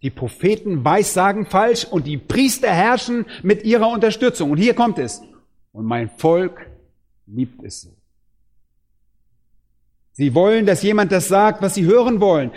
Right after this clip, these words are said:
Sie wollen, dass die Propheten lügen, dass sie ihnen sagen, was sie hören wollen. Sie wollen, dass die Priester auf sich selbst gestützt handeln, nicht aufgrund irgendwelcher göttlichen Autorität.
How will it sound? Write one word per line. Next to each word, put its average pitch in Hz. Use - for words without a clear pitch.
Sie 170
wollen, 247
dass 233
die 208
Propheten 262
lügen, 202
dass 185
sie 196
ihnen 190
sagen, 240
was 208
sie 202
hören 175
wollen. 131
Sie 107
wollen, 165
dass 156
die 135
Priester 180
auf 156
sich 139
selbst 190
gestützt 190
handeln, 185
nicht 196
aufgrund 180
irgendwelcher 180
göttlichen 175
Autorität. 139